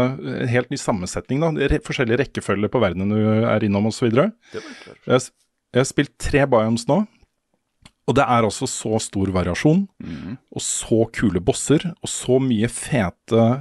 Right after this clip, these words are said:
Speaker 1: hemmeligheter å finne, så mye optional sidequests og optional bosser og sånne ting, at det er nesten litt sånn sjokk, altså. Dette er sånn perfekt blanding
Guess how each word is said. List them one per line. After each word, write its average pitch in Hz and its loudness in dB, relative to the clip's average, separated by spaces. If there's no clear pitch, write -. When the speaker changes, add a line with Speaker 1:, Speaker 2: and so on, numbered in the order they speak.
Speaker 1:
hemmeligheter 95 0
å 95 -4
finne, 117 2
så - 2
mye 131 4
optional 131 0
sidequests - -2
og - 0
optional 113 -2
bosser 117 2
og 117 2
sånne 101 0
ting, 170 2
at - -4
det 143 0
er 76 -4
nesten - -6
litt 92 -2
sånn 104 -2
sjokk, - -12
altså. 127 2
Dette 131 0
er 139 2
sånn 123 -4
perfekt - -6
blanding 135 0